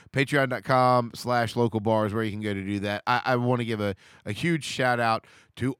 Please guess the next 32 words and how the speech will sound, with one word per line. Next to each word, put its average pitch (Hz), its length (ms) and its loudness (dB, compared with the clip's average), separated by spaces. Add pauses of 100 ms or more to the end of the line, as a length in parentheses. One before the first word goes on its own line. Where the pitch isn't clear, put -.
all 170 1000 4
the 123 140 -4
patrons. 104 880 -4 (100)
Um, 101 520 -2
the, 110 340 -6
the, 123 120 -4
you, 135 280 2
it 151 180 -6
really 165 360 4
goes 131 360 2
a 117 60 -2
long 107 360 0
way. 82 260 -8 (100)
I 127 40 -4
mean, 143 160 0
y-, 139 80 -8
you 151 300 -4
have 160 360 -2
no 135 240 0
idea 92 520 -4 (440)
when, 120 600 -2 (380)
when, 123 560 0 (720)
when 147 240 -2
we're, 139 80 0
when 143 220 0
we're 139 200 2
looking 220 200 2
at 139 140 -2
finances 117 800 0
and 117 160 -2
whatever 139 340 2
keeps - 460 -6